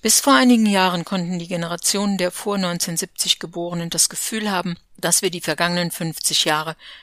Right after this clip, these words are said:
in einem friedlichen Gemeinwesen gelebt haben, das irgendwie zukunftsweisend sein könnte. Dieses Gefühl ist in den letzten Jahren einer zunehmenden Verunsicherung gewichen. Die wissenschaftlichen Ergebnisse, die ich hier vorgestellt habe, können das teilweise erklären.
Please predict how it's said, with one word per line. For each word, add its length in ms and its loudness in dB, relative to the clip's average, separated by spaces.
in 140 -2
einem 240 0
friedlichen 560 -2
Gemeinwesen 680 -2
gelebt 440 -8
haben, 240 -4
das 160 2
irgendwie 540 -2
zukunftsweisend 960 -4
sein 260 0
könnte. 380 -8
Dieses 260 2
Gefühl 320 0
ist 200 4
in 80 2
den 120 2
letzten 400 -2
Jahren 360 2
einer 200 0
zunehmenden 540 0
Verunsicherung 760 -2
gewichen. 420 -6
Die 100 -6
wissenschaftlichen 680 2
Ergebnisse, 560 2
die 80 -4
ich 100 0
hier 160 -2
vorgestellt 600 0
habe, 240 -2
können 280 -4
das 220 2
teilweise 460 0
erklären. 520 -2